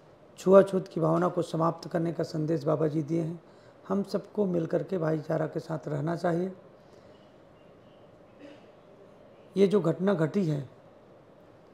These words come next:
कांग्रेस पार्टी की सोची समझी रणनीति प्रतीत होता है। यदि समाज के लोग किसी बात को लेकर के मांग करने के लिए आंदोलन कर रहे थे, तो कांग्रेस के नेता वहाँ क्या कर रहे थे?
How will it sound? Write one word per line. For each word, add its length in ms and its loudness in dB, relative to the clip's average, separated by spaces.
कांग्रेस 580 4
पार्टी 240 4
की 120 -2
सोची 360 -6
समझी 340 -2
रणनीति 720 -2
प्रतीत 380 -2
होता 200 -2
है। 220 -6
यदि 160 4
समाज 420 4
के 100 4
लोग 300 4
किसी 220 -2
बात 340 4
को 60 2
लेकर 320 2
के 140 -2
मांग 280 0
करने 220 0
के 140 -6
लिए 120 0
आंदोलन 440 0
कर 160 0
रहे 200 2
थे, 180 -8
तो 80 -4
कांग्रेस 540 2
के 140 -4
नेता 300 4
वहाँ 260 -2
क्या 120 2
कर 180 0
रहे 220 -8
थे? 200 -12